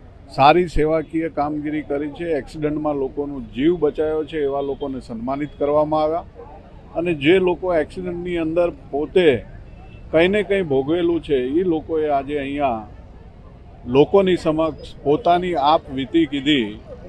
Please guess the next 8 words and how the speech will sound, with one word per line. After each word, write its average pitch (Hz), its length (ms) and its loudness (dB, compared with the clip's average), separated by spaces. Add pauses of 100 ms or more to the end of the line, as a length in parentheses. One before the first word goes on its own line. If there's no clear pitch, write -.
(360)
એટલે 147 560 4
આપના 147 380 -4
માધ્યમથી 156 840 0 (380)
હું 135 160 -6
જનતાને 131 500 0
જણાવવા 147 380 -2
માગું 147 400 -8
છું 156 160 -12